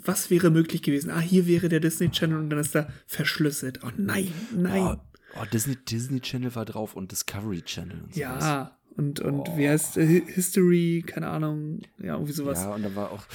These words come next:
Speaker 2: und dann immer, dann kam, da kamen die Spielfilme immer schon so nach zwei Jahre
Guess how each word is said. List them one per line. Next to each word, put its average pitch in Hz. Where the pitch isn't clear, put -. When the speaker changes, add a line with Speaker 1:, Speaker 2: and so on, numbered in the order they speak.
Speaker 2:
und 110
dann 107
immer, 110
dann 104
kam, 104
da 101
kamen 123
die 117
Spielfilme 113
immer 98
schon 107
so 98
nach 95
zwei -
Jahre 104